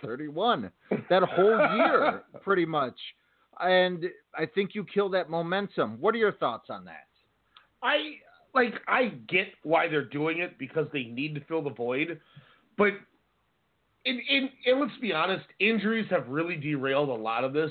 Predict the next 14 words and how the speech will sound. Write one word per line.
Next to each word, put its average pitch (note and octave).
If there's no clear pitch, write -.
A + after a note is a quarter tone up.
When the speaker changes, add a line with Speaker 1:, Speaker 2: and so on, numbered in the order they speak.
Speaker 2:
Like, C#3+
what G3+
is D#4+
Seth G#3+
Rollins D3
gonna C#3+
do C#3
at C3
WrestleMania? A#2+
You D#3
know, D3+
Ambrose G3
is D#3+
gone. D#3